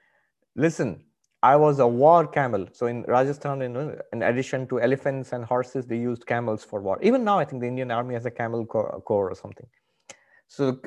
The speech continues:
I was a war camel, and, uh, the big drums used to be played on my back. War drums used to be played. I'm used to that. And you think I'm going to get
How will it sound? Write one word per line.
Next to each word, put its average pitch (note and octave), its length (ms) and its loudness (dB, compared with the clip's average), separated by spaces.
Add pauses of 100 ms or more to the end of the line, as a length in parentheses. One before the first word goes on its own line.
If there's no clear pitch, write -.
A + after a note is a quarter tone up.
(160)
I C3+ 80 6
was D3+ 140 4
a D3 60 6
war D#3+ 360 6
camel, A#2+ 400 -2 (480)
and, A2+ 500 -2
uh, G#2+ 220 2
the G2 160 -6
big A2+ 440 2
drums D#3+ 400 2
used D3+ 200 -4
to D3 80 -2
be C3+ 100 0
played B2+ 420 0 (140)
on A2+ 220 2
my A2 180 -2
back. G2 400 0 (300)
War A#2+ 320 6
drums A#2+ 360 0
used A#2 180 -4
to A2+ 40 -8
be G#2+ 100 -4
played. G2 300 -4 (440)
I'm E3 280 4
used G3+ 280 4
to F#3+ 60 -6
that. C#3 240 2
And B2 120 -2
you D#3 100 0
think D#3+ 180 -4
I'm D3+ 100 0
going E3 160 2
to D#3+ 80 2
get D#3 280 2